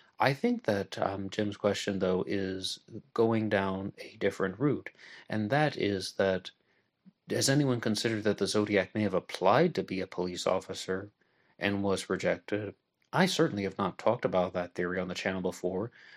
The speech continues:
so my answer is I have not, but I think it's, um, a very thoughtful question, and I appreciate how you think, Jim, because there could always be something there, and that's a reasonable question as opposed to some of these far-out things.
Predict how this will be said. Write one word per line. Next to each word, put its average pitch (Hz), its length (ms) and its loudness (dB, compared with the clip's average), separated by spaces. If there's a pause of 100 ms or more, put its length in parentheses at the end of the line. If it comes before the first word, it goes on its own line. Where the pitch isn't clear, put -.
so 98 320 2
my 95 180 2
answer 98 340 0
is 90 220 -2
I 107 220 6
have 98 220 0
not, 90 380 -6 (400)
but 131 140 2
I 135 80 6
think 202 200 2
it's, - 240 -2
um, 98 520 -2
a 113 100 2
very 104 720 0 (180)
thoughtful 110 380 4
question, 95 360 -2
and 101 120 2
I 123 60 2
appreciate 123 580 2
how 110 120 2
you 101 220 2
think, 120 240 0
Jim, 92 360 -2 (400)
because 98 580 2 (140)
there 104 160 4
could 104 180 0
always 113 240 6
be 98 100 -2
something 117 300 2
there, 95 160 4
and 127 100 2
that's 214 200 2
a 101 60 2
reasonable 95 580 -2
question - 380 0
as 95 100 -2
opposed 98 400 -2
to 95 60 -2
some 98 200 -2
of 95 60 0
these 92 180 -4
far-out 95 460 4
things. 95 380 -4